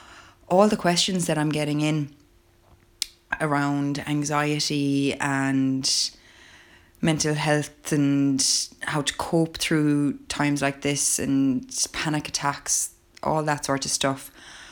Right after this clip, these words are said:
I felt that, okay, people need a bit of support here. So I'm just, I have decided to do an episode just around coping mechanisms, how, what it is that you can do to help yourself,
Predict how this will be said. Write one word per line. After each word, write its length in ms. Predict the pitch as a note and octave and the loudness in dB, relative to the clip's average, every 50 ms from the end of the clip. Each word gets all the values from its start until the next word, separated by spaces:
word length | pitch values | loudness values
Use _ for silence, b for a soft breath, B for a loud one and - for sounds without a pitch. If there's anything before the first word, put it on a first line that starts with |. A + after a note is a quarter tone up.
| B B B B B B B B _ _ | B B B B B B B B _ _
I 120 | - D3+ | -2 -2
felt 340 | D3 - - D3 C#3+ C3+ - | 0 0 2 0 0 0 0
that, 320 | - D3 C#3+ C3+ - - - - _ _ _ _ _ - | 0 2 2 2 0 -2 -8 -18 _ _ _ _ _ -6
okay, 320 | D#3 D#3+ - - D#3+ D3+ D3+ | -6 -4 -2 -2 -2 0 -2
people 340 | - - D#3+ D3+ - D3+ | -2 -4 -4 -2 -2 -2
need 400 | D3 D3+ D3 D3 C#3+ D3 C#3 C#3+ - - | -2 -2 0 0 0 0 0 -2 -4 -4
a 60 | - | -4
bit 100 | C#3 D3 | -4 -2
of 80 | C#3+ C#3+ | -2 -2
support 400 | - - - - D3 C#3+ C#3+ - | -2 -4 -4 -4 -4 -4 -2 -2
here. 240 | - C#3+ C#3 C#3 C3+ | -4 -4 -4 -4 -4
So 480 | C3+ - - C#3 C#3 C#3 C3+ C3+ C3+ - - _ _ _ _ _ _ _ _ _ _ _ _ _ _ - - _ _ _ - | -4 -2 -2 0 0 0 -2 -4 -6 -10 -20 _ _ _ _ _ _ _ _ _ _ _ _ _ _ -20 -20 _ _ _ 0
I'm 100 | - E3 | 0 0
just, 540 | D#3 D#3+ D3+ - - - - - - - - - | 2 2 0 0 0 0 0 -2 -2 -2 0 2
I 120 | D#3 D3+ | 2 4
have 340 | D3+ D3 C#3+ F3 F3 D#3+ - | 2 4 4 4 4 4 2
decided 500 | - D#3 - C#3+ D3 E3 - C#3+ C3+ - | -2 0 2 2 2 4 2 0 0 0
to 100 | - - | -2 -4
do 240 | D3+ - - C#3 C#3+ | -2 -2 -2 0 0
an 100 | C#3 C#3 | 0 0
episode 600 | C3+ C3+ C3+ - - - C3+ C3+ C3+ C3 - - - - _ _ _ _ - | 0 -2 -2 -2 -2 0 0 0 0 -2 -4 -6 -8 -14 _ _ _ _ -6
just 220 | - - A3+ A3 - | -2 0 0 2 2
around 500 | B3 A3 G3+ F#3+ F#3 F3+ E3+ D3+ - - | 2 2 2 2 2 2 0 0 -2 -4
coping 340 | - - D#3 D3 - D#3+ D#3 | 0 0 0 0 0 0 -2
mechanisms, 580 | C#3+ C#3 - C3+ C#3 C#3 C3+ C3 B2+ A#2+ B2 | -2 -2 -2 -2 -2 0 0 0 0 0 0
how, 360 | - D3 D3 D3 C#3+ C#3+ C3+ C3+ B B B B B B B B B B B B _ _ _ _ _ - - - | 0 0 0 2 2 0 0 -2 B B B B B B B B B B B B _ _ _ _ _ -20 -6 -2
what 240 | - D#3+ D#3 D#3 E3 | 2 4 6 6 6
it 100 | E3 E3 | 4 4
is 180 | D#3+ D#3 D3+ | 4 2 2
that 120 | - C3+ - | 0 0 0
you 180 | C3 D3 D3 | 0 0 0
can 220 | - - C#3 - D3 | -2 -2 -2 -2 -2
do 320 | D#3+ - D3 D3 D3+ D#3+ | 0 2 2 2 2 0
to 100 | D#3 - | -2 -4
help 300 | C#3+ C#3 D3+ D3 D3 - | -4 -2 -4 -4 -4 -4
yourself, 520 | D3+ D3+ - - D3 D3+ E3 F3 - - | -4 -4 -2 0 0 0 0 -2 -6 -12